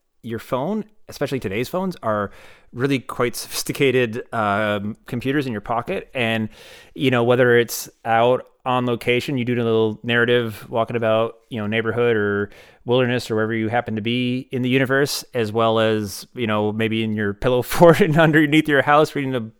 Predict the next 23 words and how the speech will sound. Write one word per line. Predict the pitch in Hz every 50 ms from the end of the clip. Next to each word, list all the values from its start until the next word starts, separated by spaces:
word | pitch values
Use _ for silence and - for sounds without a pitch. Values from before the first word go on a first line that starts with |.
| _
s-, | - - - -
a | 151 135 117 117 123
story | - - - 143 147 156 156
you | 156 143
wrote | 131 143 151 151
or | 131 120
whatever | 117 143 185 190 185 156
it | 123 -
happens | 127 135 151 - 147 131 107
to | 120
be. | 117 131 127 120 117 - - - - - - - - -
Uh, | - 127 113 110 110 110 113 113 113 113 117 117 - - _ - - - 185
you | 156
know, | 147 143 139
the, | 131 135 131 131 127 117
the, | 123 127 123 123 120 123 123 123 - - - - - 147 131 127 -
yeah, | - 170 151 113 98 76 78 107 127 131
m-, | 143 143 131 131 135 127 135 139 135
many, | 127 139 156 160 156 170
if | 143 131 -
you | 160 156
have | 170 165
the | 156 156 139 131 123